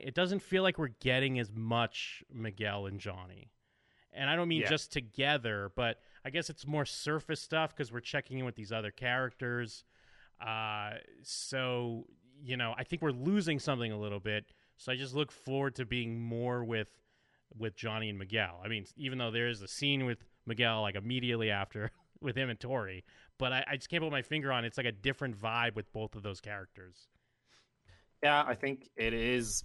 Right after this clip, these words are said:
Speaker 2: part of it as well, uh, is Kreese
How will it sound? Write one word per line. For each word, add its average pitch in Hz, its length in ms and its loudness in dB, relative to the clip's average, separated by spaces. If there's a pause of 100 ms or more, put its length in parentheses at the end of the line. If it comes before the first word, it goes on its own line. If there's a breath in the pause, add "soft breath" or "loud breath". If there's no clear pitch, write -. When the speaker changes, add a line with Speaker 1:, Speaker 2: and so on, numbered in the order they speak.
Speaker 2:
part 120 240 6
of 113 100 4
it 120 120 6
as 107 220 0
well, 110 520 6 (100)
uh, 101 320 2
is 104 440 2
Kreese 101 540 0